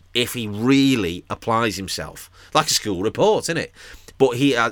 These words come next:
he has done that, and obviously, I think it is crucial that Yerry Mina is, is fit at some point for the last few games. But I think the, with the, now the confidence that's sort of swelling around the group, um, you would feel confident that Michael Keane,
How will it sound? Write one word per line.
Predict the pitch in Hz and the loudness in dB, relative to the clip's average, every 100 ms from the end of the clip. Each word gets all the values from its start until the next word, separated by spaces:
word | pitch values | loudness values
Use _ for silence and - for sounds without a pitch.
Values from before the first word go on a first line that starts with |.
| - | -2
he | 131 | -4
has | 127 110 | -2 0
done | 147 143 | 0 0
that, | 87 67 - - - _ _ | -2 -6 -12 -20 -20 _ _
and | 127 131 120 - _ _ _ _ _ _ _ - - | 0 0 -4 -10 _ _ _ _ _ _ _ -10 -2
obviously, | 117 113 - 104 | -2 0 0 0
I | 104 | 0
think | 131 | 0
it | 123 | 0
is | 127 | -2
crucial | - 110 101 | -2 -4 -4
that | 95 90 | -8 -4
Yerry | 98 95 | -2 -2
Mina | 92 87 82 | -2 -4 -4
is, | 80 - | -6 -6
is | 95 - | -8 -8
fit | - 85 | -4 -6
at | 76 | -6
some | - 85 | -8 -6
point | 85 76 | -6 -8
for | 82 | -6
the | |
last | 82 - | -8 -6
few | 85 | -8
games. | 76 98 | -4 -6
But | 95 131 127 - - - - | -2 0 0 -4 -20 -20 -10
I | - | -6
think | - 143 131 - | 0 0 0 -12
the, | 92 117 | -10 -4
with | 127 - | -2 -2
the, | |
now | 127 143 | 0 0
the | 156 | 0
confidence | 139 - 131 120 113 - | -2 -4 -6 -6 -6 -6
that's | 104 - | -6 -4
sort | 113 | -4
of | 101 | -4
swelling | - 113 110 | -2 -2 0
around | 104 98 98 | 0 0 0
the | 80 | -4
group, | 76 135 190 - - - - - - - - | 0 0 0 -8 -20 -20 -20 -20 -20 -18 -6
um, | 92 92 | -4 -2
you | 92 113 | -4 -2
would | 110 | -2
feel | - - 143 117 | -2 2 2 2
confident | - 117 - 104 95 76 | -4 -6 -6 -6 -6 -4
that | 95 95 - _ _ _ | -2 -2 -6 _ _ _
Michael | 95 104 - | -2 -2 -4
Keane, | 85 110 98 101 | -4 -2 0 -2